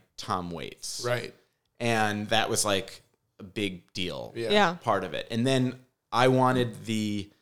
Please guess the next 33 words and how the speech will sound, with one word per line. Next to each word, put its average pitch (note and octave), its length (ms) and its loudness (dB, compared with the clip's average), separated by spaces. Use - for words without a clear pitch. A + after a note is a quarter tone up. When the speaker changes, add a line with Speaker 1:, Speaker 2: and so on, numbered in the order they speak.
Speaker 1:
Follow B2 320 4
the A#2 80 -2
Frog F#3+ 300 6
video A2+ 260 4
to G#2+ 80 0
be G#2 120 -2
narrated G#2 520 2
by G2 100 0
someone F#2+ 420 -2
famous F#2 400 -4
too. D3+ 240 2
And G2+ 120 0
we A#2+ 100 0
were A2+ 80 0
trying G2+ 380 -4
to F#2 40 -4
get F#2 160 -2
it F2+ 80 -8
to - 160 -6
Alec G2 300 0
Baldwin, B2 680 6
and A2 160 -2
Speaker 2:
Uh-huh. G#2+ 80 -2
Speaker 1:
Danny C#3 240 4
DeVito A#2 400 4
was A2+ 140 2
actually, A#2 380 2
like, F#2+ 240 -4
going A2 340 2
to B2+ 80 0
do D#3 220 0
it. F#3+ 160 2
Speaker 2:
Uh-huh. A2 240 -2